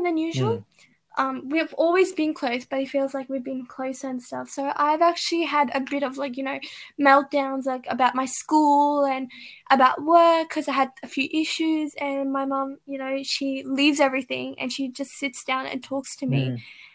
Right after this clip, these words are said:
Speaker 1: And it just changes, like, my mind. I go, "Okay, I can do
Speaker 2: Mm,
Speaker 1: this,"
Speaker 2: mm,
Speaker 1: you
Speaker 2: mm,
Speaker 1: know?
Speaker 2: mm.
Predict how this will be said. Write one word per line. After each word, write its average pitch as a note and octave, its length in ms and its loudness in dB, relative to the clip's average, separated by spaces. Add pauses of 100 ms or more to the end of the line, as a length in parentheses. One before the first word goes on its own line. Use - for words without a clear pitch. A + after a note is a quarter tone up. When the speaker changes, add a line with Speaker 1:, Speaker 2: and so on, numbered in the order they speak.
(200)
Speaker 1:
And C#4 320 4
it C#4 120 -4
just D#4+ 300 -4
changes, C#4+ 580 -2 (400)
like, C4+ 180 2
my C4 280 2
mind. D4+ 340 0
I D4+ 60 -2
go, C#4+ 200 -4
"Okay, D4+ 400 -4
I C#4 140 -4
can E4+ 260 -2
do C#4 200 0
Speaker 2:
Mm, - 40 2
Speaker 1:
this," - 360 -4
Speaker 2:
mm, D3+ 120 -2
Speaker 1:
you - 60 -2
Speaker 2:
mm, - 40 -2
Speaker 1:
know? C#3+ 220 -2
Speaker 2:
mm. - 40 -16